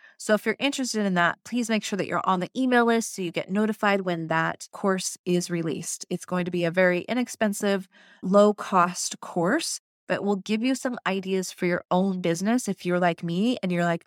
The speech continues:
"I just don't wanna be doing the selling stuff." So look for that. Make sure you're on my email list so you can get notified when that is live.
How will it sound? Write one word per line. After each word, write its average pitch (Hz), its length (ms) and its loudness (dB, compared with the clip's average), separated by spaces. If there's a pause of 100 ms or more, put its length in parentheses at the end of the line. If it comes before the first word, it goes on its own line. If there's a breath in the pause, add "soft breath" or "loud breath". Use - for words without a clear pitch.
"I 233 80 -2
just 262 280 -6
don't 247 220 -2
wanna 214 260 0
be 202 220 -2
doing 190 320 -2
the 190 80 -4
selling 190 360 -6
stuff." - 440 -12 (420 soft breath)
So - 220 2 (180)
look 220 140 2
for 247 100 -2
that. 214 220 2
Make 190 100 -2
sure 214 140 -2
you're 208 80 4
on 202 140 4
my 208 100 0
email 190 220 -2
list - 520 -10
so - 160 -6
you 180 120 0
can 180 140 -6
get 170 120 0
notified 170 360 -4
when 165 140 -6
that 170 400 -8 (120)
is 165 280 -2 (100)
live. - 420 -4